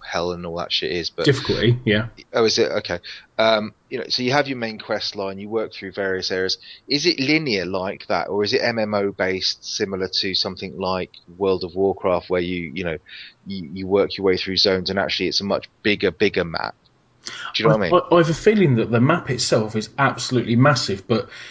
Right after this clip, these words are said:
Speaker 2: I mean, this happened to me earlier today when I was playing it. I, I went through a little zone called the Mud Flats, um, went and did a little quest somewhere with a, you know, sorting out this poison tree. Came back, went out
Speaker 1: At least
Speaker 2: again.
Speaker 1: it wasn't a sentimental poison tree, I'll tell you that,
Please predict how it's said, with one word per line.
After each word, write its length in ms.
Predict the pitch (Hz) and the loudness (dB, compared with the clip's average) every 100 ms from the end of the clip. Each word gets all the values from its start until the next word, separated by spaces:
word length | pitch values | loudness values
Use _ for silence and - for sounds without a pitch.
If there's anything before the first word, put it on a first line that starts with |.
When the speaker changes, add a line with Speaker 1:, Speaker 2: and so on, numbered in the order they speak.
| - | 0
Speaker 2:
I 40 | |
mean, 180 | 127 120 | 4 6
this 160 | 156 - | 6 4
happened 320 | 156 - 123 | 0 0 0
to 100 | 123 | 4
me 140 | 117 | 4
earlier 260 | 117 117 113 | 6 4 4
today 320 | - 110 107 | 0 0 2
when 120 | 104 107 | 2 0
I 20 | |
was 120 | 104 | -2
playing 320 | - 139 107 | 2 4 4
it. 40 | 98 | 4
I, 100 | 123 | 2
I 160 | - 120 | 4 6
went 400 | 147 139 - - | 6 4 -4 -4
through 280 | - 113 | 2 4
a 40 | 110 | 6
little 240 | 110 104 | 4 2
zone 220 | 110 107 | 0 0
called 200 | 107 110 | 0 -2
the 80 | 101 | 2
Mud 260 | 101 117 110 | 6 6 4
Flats, 580 | - 90 80 - - - - - - - - | -2 -4 -6 -6 -8 -8 -16 -16 -20 -8 -2
um, 200 | 104 101 | 0 4
went 160 | 147 | 6
and 200 | 131 120 | 8 6
did 160 | - 117 | 4 4
a 40 | |
little 200 | 117 92 | 4 2
quest 360 | 101 - 104 - | 2 0 0 -2
somewhere 440 | - - 104 104 | -2 0 2 2
with 180 | 104 101 | 2 2
a, 220 | 95 98 - - | 0 -2 -6 -6
you 80 | |
know, 140 | 76 - - | -6 -6 -8
sorting 400 | - - 101 104 | -2 2 2 2
out 60 | |
this 120 | 80 - | -2 -4
poison 480 | - 107 101 95 | 2 4 4 -2
tree. 380 | 95 - 110 - - - - - - - - | -2 2 2 0 -8 -12 -12 -14 -18 -20 -4
Came 280 | - 175 135 | 2 6 6
back, 360 | 107 98 - - | 6 2 -4 -2
went 180 | 160 156 | 2 4
out 120 | 143 | 4
Speaker 1:
At 60 | - | 4
least 120 | 117 | 2
Speaker 2:
again. 100 | 101 | 2
Speaker 1:
it 40 | 117 | 4
wasn't 240 | 110 107 | 2 2
a 40 | |
sentimental 600 | 95 107 95 95 95 90 78 | 2 2 0 -2 -2 -2 -6
poison 400 | 87 80 76 73 | -4 -2 -2 -2
tree, 260 | - 76 | -4 -2
I'll 80 | 80 | -2
tell 200 | - 87 | -2 -4
you 80 | 82 | 0
that, 200 | 85 73 | 0 -2